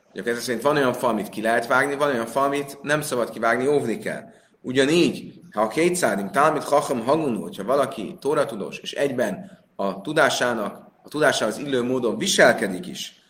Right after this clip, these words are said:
akkor azt menes eichel, vagy eiszei lészichlész, az kezdődik úgy, mint a gyümölcsfát, amiből eszel, és soha nem vágod ki. Mim láb, eiszei szich, sássis, feharasza. Ha viszont ez egy olyan fa, amely egy olyan tóratudós, aki nem a, ö,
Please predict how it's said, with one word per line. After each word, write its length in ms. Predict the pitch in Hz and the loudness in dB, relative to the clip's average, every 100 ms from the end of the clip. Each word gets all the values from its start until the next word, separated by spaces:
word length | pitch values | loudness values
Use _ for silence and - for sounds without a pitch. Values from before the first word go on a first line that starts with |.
| _ _ | _ _
akkor 400 | 117 123 - 117 | 2 2 2 2
azt 380 | 104 92 - - _ _ | 2 0 -4 -12 _ _
menes 480 | - 113 139 120 - | -2 4 4 4 0
eichel, 440 | 110 131 127 104 92 | 2 2 0 -2 -2
vagy 160 | 95 | 0
eiszei 300 | 127 123 110 | 0 0 -2
lészichlész, 720 | 92 85 - - 90 120 - - _ _ | -4 -8 -10 -12 -10 -10 -10 -20 _ _
az 140 | - - | -16 0
kezdődik 480 | 143 127 120 101 139 | 0 2 0 -2 -2
úgy, 140 | 139 | -2
mint 160 | 120 107 | -2 -2
a 60 | |
gyümölcsfát, 640 | 98 147 127 113 104 90 | -2 0 0 0 -2 -2
amiből 280 | - 107 113 | -4 -4 -2
eszel, 520 | 147 143 - 92 87 - _ _ | 2 2 0 -2 -4 -16 _ _
és 140 | - - | -8 -4
soha 220 | 131 117 | 0 2
nem 180 | 113 113 | 2 2
vágod 380 | 98 87 82 - | 0 0 -6 -10
ki. 340 | 101 165 180 - - _ - | -10 -10 -14 -20 -20 _ -8
Mim 260 | 101 135 | -2 2
láb, 420 | 120 165 190 151 110 | 8 10 10 6 6
eiszei 360 | 165 170 156 | 4 4 0
szich, 340 | 147 190 208 - | -2 -2 -2 0
sássis, 520 | 190 208 196 160 - | 4 4 4 -4 -4
feharasza. 640 | 151 156 156 147 - 104 - - - | -4 2 4 4 0 -10 -14 -20 -12
Ha 80 | - | -4
viszont 320 | 139 139 139 | -2 -2 -4
ez 80 | 135 | -4
egy 120 | 135 | 0
olyan 260 | 185 196 147 | 4 4 2
fa, 480 | - 120 90 - - - _ | 2 0 0 -8 -18 -20 _
amely 400 | 120 127 127 123 | -2 4 6 6
egy 120 | 117 | 4
olyan 280 | 156 180 131 | 4 4 2
tóratudós, 580 | 151 135 - 120 104 95 | 0 0 0 -2 -4 -4
aki 320 | - 117 127 | -6 -6 -6
nem 280 | 127 165 165 | -2 0 2
a, 360 | 123 110 107 - | 0 0 -6 -6
ö, 340 | 127 117 110 | -2 0 0